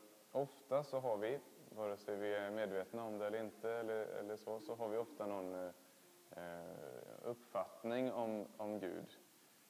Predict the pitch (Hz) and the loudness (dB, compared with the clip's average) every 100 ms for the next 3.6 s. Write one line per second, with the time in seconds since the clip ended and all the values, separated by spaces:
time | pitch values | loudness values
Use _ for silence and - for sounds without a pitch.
0 | - 87 87 87 - 92 90 92 95 92 | -8 -6 -4 -4 -4 -4 -4 -4 -4 -6
1 | - 135 113 90 90 98 90 92 135 156 | -2 2 2 2 -2 -2 0 0 0 -2
2 | 113 87 85 - 90 90 - 95 104 95 | -4 -4 -8 -8 -10 -10 -6 -4 -2 -2
3 | 92 92 90 87 85 | -4 -6 -6 -6 -8